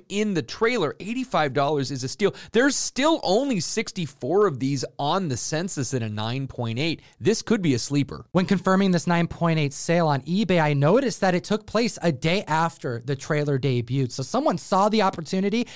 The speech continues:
Speaker 2: and grabbed it quick. And as of the day of this filming, there are no other nine eights to be seen on eBay. And I wanna remind the community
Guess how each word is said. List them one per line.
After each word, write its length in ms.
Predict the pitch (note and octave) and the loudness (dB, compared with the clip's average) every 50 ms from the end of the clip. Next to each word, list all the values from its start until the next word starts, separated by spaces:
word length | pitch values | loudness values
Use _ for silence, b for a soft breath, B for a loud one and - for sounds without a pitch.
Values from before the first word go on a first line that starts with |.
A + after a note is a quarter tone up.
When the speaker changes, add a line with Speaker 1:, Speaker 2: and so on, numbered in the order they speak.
| B B B | B B B
Speaker 2:
and 240 | - G3+ G3+ F3+ D3 | -2 0 2 2 2
grabbed 460 | C#3 C#3 D3 D#3 E3 F#3+ G3+ F3 D#3 | 2 2 2 2 2 2 0 0 0
it 140 | D3+ B2+ - | -2 -2 -4
quick. 440 | - - F3 G#3 G#3 D#3+ C#3 - B B B B - | -6 -2 2 2 2 2 0 -2 B B B B -4
And 140 | - F#3 F3 | -2 0 0
as 100 | F#3 E3+ | 0 0
of 120 | F#3 C#3+ | 0 0
the 60 | D#3+ | 2
day 140 | C#3+ D#3 F3+ | 2 4 4
of 80 | F#3 D#3+ | 4 4
this 180 | D#3 C#3+ - | 2 -2 -2
filming, 380 | - - F#3+ A3 A3 F#3 D3 C#3 B B B - | 0 2 4 4 4 2 0 -2 B B B 0
there 120 | F3 G#3 | 2 2
are 100 | A3+ F#3 | 2 4
no 180 | D3 D3+ F3 G#3+ | 4 4 4 4
other 280 | - D3 E3+ E3+ F3 D#3 | 4 4 2 2 2 2
nine 300 | C#3+ C#3+ D3 D3+ D3 D3 | 2 2 2 2 0 0
eights 180 | D#3 - - - | -2 -2 -4 -6
to 80 | D#3+ | -4
be 120 | C3 C#3+ C#3 | -4 -4 -4
seen 320 | - - - D#3+ D#3+ D#3 | -6 -6 -4 -4 -4 -4
on 200 | - C#3 C3 B2+ | -4 -4 -6 -4
eBay. 340 | - D#3+ E3+ F3+ D3 C#3+ C3+ C#3 | -2 -2 -2 0 0 0 -2 -2
And 140 | D#3+ F3 | 0 0
I 60 | F3+ F#3 | 2 2
wanna 200 | G3 G3+ G3+ G3+ | 2 2 4 4
remind 400 | G3+ G3 G3+ A#3 C#4+ E4 D#4 C#4+ | 4 6 6 4 4 4 4 2
the 60 | C4 | 2
community 320 | - - G3 G#3+ B3+ | 2 2 2 2 2